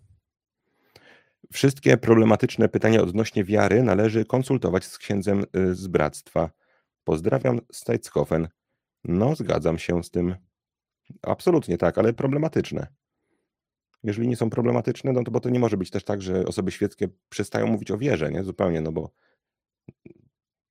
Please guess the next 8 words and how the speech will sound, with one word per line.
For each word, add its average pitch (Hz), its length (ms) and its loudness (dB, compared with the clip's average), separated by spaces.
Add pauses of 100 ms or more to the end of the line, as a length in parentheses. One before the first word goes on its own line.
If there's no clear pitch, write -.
(220)
nie 160 240 -4
należy 139 300 -2
stawiać 110 380 -2
tez 92 420 0
definitywnych, 92 840 -2
nie 95 80 0
należy, 92 360 0
y, 85 520 -2